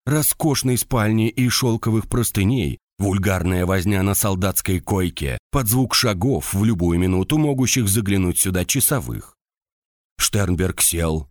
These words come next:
пряча в ладонях соднящее от стыда лицо, отворачиваясь от ясного, внимательного, любящего взгляда. «Прости меня», пробормотал он.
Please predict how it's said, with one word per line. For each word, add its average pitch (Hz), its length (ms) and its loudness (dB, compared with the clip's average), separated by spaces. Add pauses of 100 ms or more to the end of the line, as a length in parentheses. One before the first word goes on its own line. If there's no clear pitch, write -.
пряча 101 340 -2
в 87 60 0
ладонях 90 420 0
соднящее 95 640 0
от 92 80 -4
стыда 92 320 -2
лицо, 85 500 -2 (160)
отворачиваясь 107 920 0
от 95 160 -4
ясного, 58 680 -4
внимательного, 69 920 -2 (160)
любящего 87 800 0
взгляда. 69 680 -4 (640)
«Прости 90 460 0
меня», 60 400 -4 (320)
пробормотал 85 680 0
он. 55 320 -6